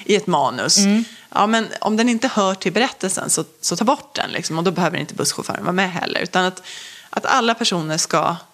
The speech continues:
Speaker 1: fylla sin funktion, helt enkelt. Eh, även vad gäller bifigurerna.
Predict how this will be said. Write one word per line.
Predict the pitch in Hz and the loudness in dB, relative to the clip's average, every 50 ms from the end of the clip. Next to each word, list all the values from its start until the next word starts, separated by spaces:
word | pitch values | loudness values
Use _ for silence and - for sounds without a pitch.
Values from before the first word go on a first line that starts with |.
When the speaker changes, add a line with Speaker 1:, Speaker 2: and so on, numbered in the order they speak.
| _ _ _ _ _ _ _ - | _ _ _ _ _ _ _ -6
Speaker 1:
fylla | - - 269 220 - - 180 | -2 0 2 2 2 2 0
sin | - 165 165 160 | 0 -2 -4 -4
funktion, | - 175 175 - - 302 285 185 - - 143 165 | -4 -4 -4 -2 0 0 0 0 0 -2 -4 -4
helt | 175 - - - - | -4 -4 -6 -4 -6
enkelt. | - - - - - - - - - - - - _ _ - - - - - _ | -6 -6 -4 -4 -4 -4 -4 -6 -8 -8 -8 -10 _ _ -20 -20 -20 -20 -12 _
Eh, | - 170 170 175 170 - - 220 185 | -4 -2 -2 -2 0 2 2 2 2
även | 175 175 185 175 180 170 | 2 0 -2 -2 0 0
vad | 180 170 | 0 0
gäller | - - - - | 0 0 -2 -2
bifigurerna. | 175 208 208 175 - 170 175 247 311 254 - - - - 180 | 0 0 0 0 0 0 0 2 2 2 0 0 -2 -2 -2